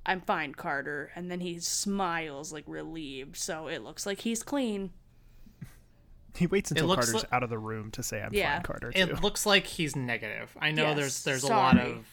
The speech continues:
Speaker 3: there's a lot of issues with the, with, you know,
Speaker 1: Clean.
Speaker 3: using the term clean.
Speaker 1: Apologies.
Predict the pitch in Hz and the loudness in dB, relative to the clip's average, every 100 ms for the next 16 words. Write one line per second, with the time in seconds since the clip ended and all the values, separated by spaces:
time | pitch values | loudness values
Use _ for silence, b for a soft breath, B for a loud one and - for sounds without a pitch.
0 | - 131 127 123 120 123 - 123 127 120 | -6 -4 0 0 0 -2 -4 -6 -8 -8
1 | 127 117 110 110 - - - - - 127 | -6 -4 -6 -8 -12 -20 -20 -20 -10 -6
2 | 117 - 131 110 107 110 185 165 - - | -6 -6 -6 -4 -4 -2 -2 -2 -6 -10
3 | - - - - - - 120 - 143 120 | -20 -20 -20 -20 -16 -8 -6 -4 -4 -4
4 | 117 - 143 120 120 127 - - - 202 | -8 -10 -8 -6 -6 -8 -10 -8 -4 -2
5 | 202 202 202 190 196 190 190 175 - | 2 2 2 0 -2 -2 -4 -6 -10